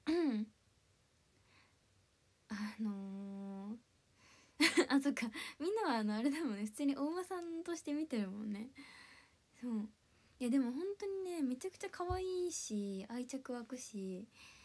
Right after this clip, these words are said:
あのー、おすすめです。大宅ヘリオスね。えー、可愛いよね。わかる。ゴールデンウィーク？あ、あの、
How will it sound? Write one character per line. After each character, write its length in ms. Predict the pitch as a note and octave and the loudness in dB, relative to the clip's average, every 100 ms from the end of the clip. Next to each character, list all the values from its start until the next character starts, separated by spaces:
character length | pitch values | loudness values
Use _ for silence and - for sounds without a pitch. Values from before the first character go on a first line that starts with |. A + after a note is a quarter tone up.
| - _ | -20 _
あ 160 | G#3+ G#3 | -2 0
の 640 | G3+ G3+ G3+ G3 G3 G3 | 0 -2 -4 -6 -6 -8
ー、 40 | A3 - - - _ _ _ _ _ _ _ _ _ - | -10 -16 -20 -20 _ _ _ _ _ _ _ _ _ -8
お 80 | A3+ | -6
す 140 | A#3 | -4
す 160 | G#3+ A3+ | -2 0
め 160 | G#3+ | 2
で 160 | G3+ G#3 | 2 -2
す。 340 | G#3+ - - - _ _ _ - - - - - | -6 -10 -14 -20 _ _ _ -20 -20 -20 -16 4
大 160 | C#4 C#4+ | 4 6
宅 180 | C#4+ | 0
ヘ 100 | D#4 | 0
リ 80 | C#4+ | 2
オ 80 | B3 | 2
ス 120 | B3 | 2
ね。 80 | A3 | 0
え 40 | A3 | 0
ー、 20 | |
可 420 | E4 D5+ E5+ B4 A4 A4+ B4 A#4 | 0 0 0 0 0 0 0 0
愛 0 | |
い 20 | |
よ 80 | E4 | 2
ね。 560 | C4+ B3+ B3 A#3+ B3+ - _ | 2 2 -2 -2 -6 -10 _
わ 80 | B3 | -8
か 240 | A#3+ C4+ | -2 0
る。 320 | B3 A3 G3 - _ _ _ _ _ _ _ _ _ _ _ _ - | 2 0 -2 -8 _ _ _ _ _ _ _ _ _ _ _ _ -6
ゴ 140 | A#3+ | -2
ー 60 | D#4 | 0
ル 80 | E4 | -2
デ 160 | F4 | -4
ン 20 | E4+ | -2
ウ 40 | |
ィ 80 | E4+ | -2
ー 100 | C#4 | -4
ク？ 260 | G3+ G#3 G#3+ | -4 -6 -4
あ、 180 | C4+ - _ | -4 -6 _
あ 100 | - | -2
の、 220 | A3 A#3 | -2 -2